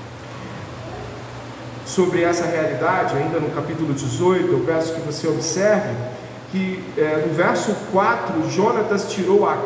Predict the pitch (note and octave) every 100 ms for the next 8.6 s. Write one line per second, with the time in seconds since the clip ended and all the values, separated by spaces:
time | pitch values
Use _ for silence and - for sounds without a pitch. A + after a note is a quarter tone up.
0 | - A#3+ C#4+ A#3 - G3 E3+ - - A3
1 | B3 A#3 D3+ G#3 A#3 A#3 A3 F#3 F3 G3+
2 | F3 - - - - - A#3 G3+ G#3+ G#3+
3 | G3+ A3 G3+ F#3 D#3+ F3 G#3+ B3 A#3 A3
4 | A#3 A3 G3 G3+ F#3 E3+ - - G#3+ A3+
5 | A3 F#3+ E3 F#3+ G#3+ G#3 G#3 G#3+ - G3+
6 | D#3+ - - - - - - F3+ F3+ F3
7 | - G#3+ A#3+ A3 G3+ G#3 A3 - - A3
8 | A3 - D#3+ D3+ D3+ D3